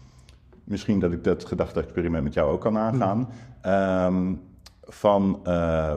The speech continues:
Speaker 1: want de, hij kwam, hij verzuilde natuurlijk met de studenten de hele tijd in de discussie zo van, "Is dit art? Is dit, is dit kunst?"
Speaker 2: Ja.
Speaker 1: En toen, eh, de, kwamen ze in een discussie terecht zo van, "Welke criteria gebruik je daarvoor?"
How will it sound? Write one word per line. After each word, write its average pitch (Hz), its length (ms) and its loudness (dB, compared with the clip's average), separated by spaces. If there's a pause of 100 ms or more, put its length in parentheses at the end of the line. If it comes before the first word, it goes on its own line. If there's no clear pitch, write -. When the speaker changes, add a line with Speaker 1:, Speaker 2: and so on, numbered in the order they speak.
Speaker 1:
want 95 260 -2
de, - 120 -2
hij 101 220 2
kwam, 127 240 2
hij 110 140 0
verzuilde 127 440 4
natuurlijk 113 380 2
met 120 180 2
de - 60 -8
studenten 110 460 -2
de 98 80 4
hele 107 220 2
tijd 98 300 2
in 95 160 -4
de 87 120 -2
discussie 87 500 -2
zo 80 120 0
van, 80 220 -2
"Is 92 120 -2
dit 87 180 0
art? 65 400 -4 (100)
Is 90 180 -4
dit, 87 140 0 (100)
is 87 200 -2
dit 90 180 -2
kunst?" - 460 -6
Speaker 2:
Ja. 117 160 -2 (280)
Speaker 1:
En 98 220 2
toen, 95 300 2
eh, 92 220 0
de, 92 280 -2 (160)
kwamen 107 240 4
ze 110 60 0
in 107 80 2
een 101 80 0
discussie 110 420 -2
terecht 104 280 0
zo 101 100 -2
van, 98 180 0
"Welke 92 260 2
criteria 90 580 0
gebruik 69 360 -8
je - 60 -8
daarvoor?" 67 460 -8